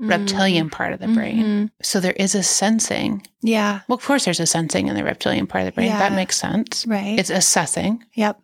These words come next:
Speaker 2: Right? For danger or not. Is that curiosity?
Speaker 1: I have to believe that when you're ju-, like, babies are so much, like, almost a right, only a right hemisphere is how I think of it.
Speaker 2: Mm-hmm.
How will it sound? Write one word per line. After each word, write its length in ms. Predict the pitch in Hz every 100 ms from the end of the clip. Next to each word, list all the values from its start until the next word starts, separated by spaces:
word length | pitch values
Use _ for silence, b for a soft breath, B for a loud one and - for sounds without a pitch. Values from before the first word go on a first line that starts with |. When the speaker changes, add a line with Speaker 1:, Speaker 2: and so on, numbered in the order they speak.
| -
Speaker 2:
Right? 340 | 180 175 202 _
For 160 | - 185
danger 340 | 165 160 170
or 120 | 175 175
not. 340 | 175 185 -
Is 200 | 185 175
that 220 | 170 -
curiosity? 840 | - 214 196 170 156 - - 208 247
Speaker 1:
I 40 | -
have 200 | - 226
to 120 | -
believe 480 | 269 262 214 202 196
that 240 | 190 180 185
when 200 | 185 180
you're 180 | 175
ju-, 280 | 170 - - -
like, 300 | 190 185 - - 190 -
babies 400 | 190 190 202 196
are 80 |
so 560 | 185 - - 185 185 185 185
much, 280 | 175 -
like, 220 | 180 170 -
almost 360 | 175 175 175 -
a 80 | 180
right, 300 | 175 - -
only 300 | 180 175 180
a 80 | 170
right 180 | 160 160
hemisphere 640 | 175 170 170 - - 214 233
is 100 | 226
how 140 | -
I 80 | 208
think 240 | 190 208 233
of 100 | 233
it. 140 | 247
Speaker 2:
Mm-hmm. 300 | 190 156 170